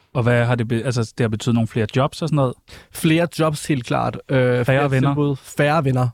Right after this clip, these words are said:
Speaker 2: Færre venner.
Speaker 1: Det er irriterende.
Speaker 2: Ja, det, det synes jeg er fucking nederen også. Det er rigtig nederen.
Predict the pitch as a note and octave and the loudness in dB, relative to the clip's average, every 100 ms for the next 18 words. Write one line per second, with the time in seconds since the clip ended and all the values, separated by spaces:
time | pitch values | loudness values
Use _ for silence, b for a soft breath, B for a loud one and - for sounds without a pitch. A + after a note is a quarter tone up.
0 | _ _ - C#3 C3+ A#2+ G#2+ - _ _ | _ _ -6 -2 0 -2 -6 -10 _ _
1 | - C3+ A#2 G2 A2 A2 - C#3 A2 - | -10 -8 -8 -6 -8 -8 -2 -2 -2 -2
2 | E3 - E3+ - D3+ D3+ B2+ A#2 - C3 | -2 0 -2 0 0 0 0 -2 -4 -4
3 | B2+ A2+ G#2 G#2 G2+ - - _ - B2 | -4 -6 -6 -8 -10 -12 -18 _ -4 -2
4 | A#2 A2 F#2+ F#2 | -2 -6 -6 -8